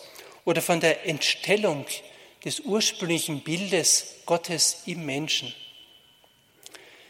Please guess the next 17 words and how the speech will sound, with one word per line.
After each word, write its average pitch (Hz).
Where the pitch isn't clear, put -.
Gott 196
ließ 190
den 170
Menschen 165
jedoch 170
nicht 165
allein. 127
Die 170
Väter 208
lesen 180
das 147
Alte 202
Testament 165
als 165
eine 160
pädagogische 180
Vorbereitung 175